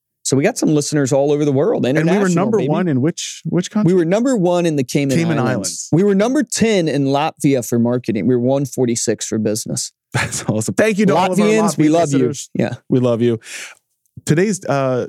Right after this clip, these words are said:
Speaker 2: dad joke comes, it's a little bit of a celebration 'cause this is coming out in, when's this coming out? February? February,
Speaker 1: Oh.
Speaker 2: this is when your
Speaker 1: Hopefully
Speaker 2: baby's
Speaker 1: I will
Speaker 2: due,
Speaker 1: be
Speaker 2: so I have
Speaker 1: a,
Speaker 2: kind of
Speaker 1: a
Speaker 2: a
Speaker 1: new
Speaker 2: dad,
Speaker 1: dad.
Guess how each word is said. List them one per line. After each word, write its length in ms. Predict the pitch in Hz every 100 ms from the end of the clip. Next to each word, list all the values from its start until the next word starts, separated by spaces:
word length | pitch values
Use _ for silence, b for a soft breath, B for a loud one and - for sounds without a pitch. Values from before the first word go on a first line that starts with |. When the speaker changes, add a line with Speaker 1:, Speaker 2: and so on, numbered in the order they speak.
| -
Speaker 2:
dad 260 | 135 151
joke 280 | 127 107 107 - - _ -
comes, 420 | 135 123 117 - - - _ - -
it's 140 | -
a 20 | 370
little 160 | 392
bit 60 | 349
of 40 | 277
a 40 |
celebration 540 | - 214 185 - -
'cause 120 | 120 131
this 100 | 160
is 60 |
coming 260 | - 156 151
out 180 | 151 143
in, 260 | 139 135 135
when's 160 | 151 165
this 80 | -
coming 180 | 185 202
out? 140 | 220 _ _ _ _ _ _ _ _ _ -
February? 340 | 165 196 226 226 240 240 - _ _ _ _ -
February, 320 | 160 185 185
Speaker 1:
Oh. 40 | 170
Speaker 2:
this 160 | 151
is 100 | 160
when 160 | 156 156
your 80 | 170
Speaker 1:
Hopefully 260 | 220 185
Speaker 2:
baby's 100 | 135
Speaker 1:
I 20 | 139
will 140 | 143
Speaker 2:
due, 40 | 143
Speaker 1:
be 100 | 139
Speaker 2:
so 80 | 139
I 40 |
have 120 | 139
Speaker 1:
a, 80 | 143
Speaker 2:
kind 120 | 139
of 60 | 131
Speaker 1:
a 20 |
Speaker 2:
a 40 |
Speaker 1:
new 60 | 135
Speaker 2:
dad, 360 | 139 143 156
Speaker 1:
dad. 140 | -